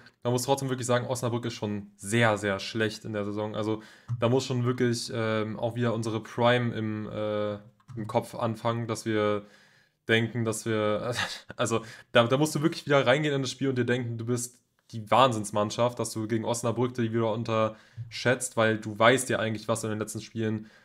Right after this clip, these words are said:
verzapft hast. Und ich finde eigentlich von der Qualität her, auch bei den Problemstellen, die wir gerade auch alle beleuchtet haben,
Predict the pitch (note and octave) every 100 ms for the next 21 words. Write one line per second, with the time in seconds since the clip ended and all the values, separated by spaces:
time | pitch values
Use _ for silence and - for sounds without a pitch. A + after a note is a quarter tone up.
0 | _ _ - A2+ B2+ B2 - B2+ C#3 -
1 | - G#2 G#2 - A2 - B2+ C3 G#2+ B2
2 | A#2+ A#2+ - - _ _ B2 A#2 A2+ A#2
3 | A2+ C3 C3+ C3+ B2+ C#3 C3+ B2 A#2 A2+
4 | G2+ _ _ _ _ - A#2 A#2 D3+ D3
5 | B2+ A#2+ A#2 A#2 - A2 D#3 C3 C3+ C#3
6 | B2+ A#2+ B2